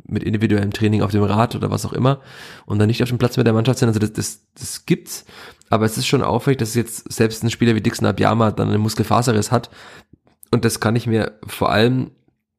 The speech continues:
durch die physische Spielweise erklären. Also klar, Dixon Abiyama hat auch je, lang nicht mehr so viel gespielt, wie er es zur Zeit tut und er sprintet ja wirklich dauerhaft, aber ansonsten Mayerhöfer, die Verletzung,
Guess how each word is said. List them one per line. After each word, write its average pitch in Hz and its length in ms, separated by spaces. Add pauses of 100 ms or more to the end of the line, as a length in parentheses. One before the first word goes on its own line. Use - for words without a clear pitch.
(280)
durch - 120
die - 80
physische 127 320
Spielweise 117 440
erklären. 107 380
Also 101 360 (840)
klar, 107 220
Dixon 123 260
Abiyama 113 300
hat 127 100
auch 104 120
je, 107 180 (160)
lang 107 420
nicht 123 160
mehr 110 120
so 107 100
viel 127 260
gespielt, 147 320
wie 127 80
er 110 40
es - 100
zur - 180
Zeit - 300
tut - 260 (760)
und - 280
er 107 120
sprintet 120 340
ja 113 80
wirklich 110 200
dauerhaft, 131 600 (420)
aber 101 500 (840)
ansonsten 110 640
Mayerhöfer, 131 480
die 123 100
Verletzung, 120 680